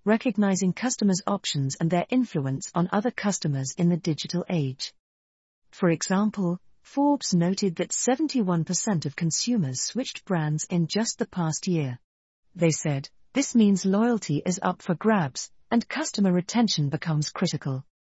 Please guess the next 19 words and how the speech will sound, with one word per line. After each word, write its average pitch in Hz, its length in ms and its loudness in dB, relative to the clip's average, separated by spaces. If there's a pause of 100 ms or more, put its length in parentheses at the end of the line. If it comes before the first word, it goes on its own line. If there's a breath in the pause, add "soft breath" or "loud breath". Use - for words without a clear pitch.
(360)
Customers 277 540 -2
have 170 180 0
more 214 260 6
transparency 175 960 0
of 160 120 -4
the 170 100 0
customer 202 480 0
experience 175 680 0
with 165 200 0
different 185 440 -2
organizations 156 920 0
than 175 200 0
ever 196 240 0
before. 147 540 -4 (560)
They 185 140 2
can 190 140 2
also 254 400 0
gain 143 320 0
an 165 120 2